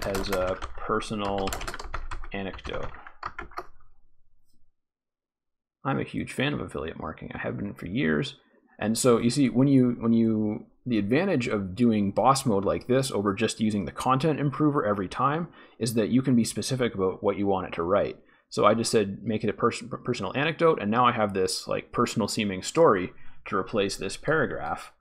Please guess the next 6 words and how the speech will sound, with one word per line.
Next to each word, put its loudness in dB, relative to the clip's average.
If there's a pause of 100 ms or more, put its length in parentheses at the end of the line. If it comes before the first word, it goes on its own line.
(340)
And -2
now 2
we 2
have, -2 (420)
let's -12
see, 0